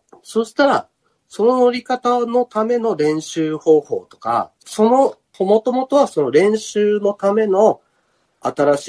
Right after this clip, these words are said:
い、その他のスポーツにも通ずる乗り方として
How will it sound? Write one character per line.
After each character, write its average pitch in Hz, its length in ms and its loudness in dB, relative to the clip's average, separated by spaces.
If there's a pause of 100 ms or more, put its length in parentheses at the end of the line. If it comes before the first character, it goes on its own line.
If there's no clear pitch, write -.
(120)
い、 - 80 -6
そ - 180 -8
の 110 60 -2
他 135 320 -2
の 160 160 4
ス - 140 -8
ポ 185 240 2
ー 175 40 -6
ツ 127 140 -6
に 120 100 2
も 117 140 -2
通 147 260 -2
ず 151 140 -6
る 165 80 -2
乗 131 160 -4
り 131 100 -6
方 151 300 -6
と 175 140 -8
し - 100 -20
て 269 320 -2